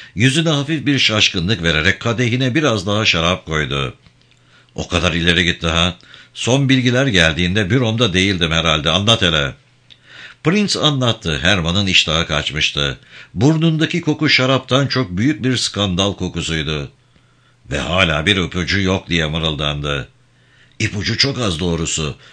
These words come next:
Birinci K'ya ellerindeki bütün işleri bırakıp bununla ilgilenmeleri söylendi. Tabanca ve parmak izlerinin sahibi aranıyor."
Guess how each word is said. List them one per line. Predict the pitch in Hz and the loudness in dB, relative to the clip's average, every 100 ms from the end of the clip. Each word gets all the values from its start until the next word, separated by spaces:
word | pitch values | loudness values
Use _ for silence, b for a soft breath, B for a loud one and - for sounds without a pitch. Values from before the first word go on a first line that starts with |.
| B | B
Birinci | 82 131 147 139 147 | 2 4 4 2 0
K'ya | 123 127 131 | 0 2 2
ellerindeki | 104 120 131 127 127 131 | 0 0 0 2 0 0
bütün | 131 190 156 | -2 -2 0
işleri | 120 107 101 87 | 2 2 0 0
bırakıp | 90 90 110 85 | 0 0 -2 -2
bununla | 127 156 143 | -2 0 0
ilgilenmeleri | 131 123 127 123 117 120 123 | 0 0 0 0 0 0 0
söylendi. | 127 104 85 85 80 73 69 - B B B | -2 -2 0 0 -2 -2 -4 -6 B B B
Tabanca | - 82 98 104 92 | -8 -4 0 0 0
ve | 90 | -2
parmak | 92 95 87 92 | -2 -4 -2 -2
izlerinin | 95 67 87 82 101 | -4 -2 -2 0 -2
sahibi | - 90 98 101 | -2 0 0 0
aranıyor." | 101 92 82 78 71 | -2 -2 -2 -4 -6